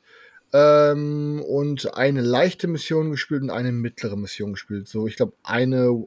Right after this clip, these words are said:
Ein-Floor-Mission und, äh, oder zwei Ein-Floor-Missionen und zwei, so zwei Stockwerke-Missionen. So. An sich, Spiel overall ist ein, ist ein gutes Spiel.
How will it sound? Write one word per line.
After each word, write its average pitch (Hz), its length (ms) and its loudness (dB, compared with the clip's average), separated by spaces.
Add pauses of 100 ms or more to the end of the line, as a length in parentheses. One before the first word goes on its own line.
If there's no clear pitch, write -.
Ein-Floor-Mission 156 1120 0
und, 131 380 -6
äh, 123 540 -4
oder 117 220 2
zwei 120 240 2
Ein-Floor-Missionen 139 680 0
und 127 120 -6
zwei, 117 400 -2
so 113 140 -8
zwei 110 260 0
Stockwerke-Missionen. 95 800 -6
So. 110 220 -2 (960)
An 156 160 2
sich, 165 400 0 (600)
Spiel 233 640 4
overall 220 640 10 (320)
ist 156 240 -2
ein, 143 240 -2
ist 135 140 -10
ein 143 40 -2
gutes 233 240 6
Spiel. 87 340 -4